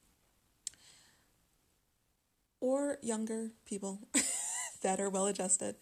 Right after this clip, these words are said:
and have them make the agreement to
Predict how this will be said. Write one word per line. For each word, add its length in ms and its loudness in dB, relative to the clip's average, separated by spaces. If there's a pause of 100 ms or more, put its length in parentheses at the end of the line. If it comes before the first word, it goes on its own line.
(960)
and 840 -2 (140)
have 500 -4
them 640 -2 (360)
make 200 -2
the 100 0
agreement 420 -4
to 480 4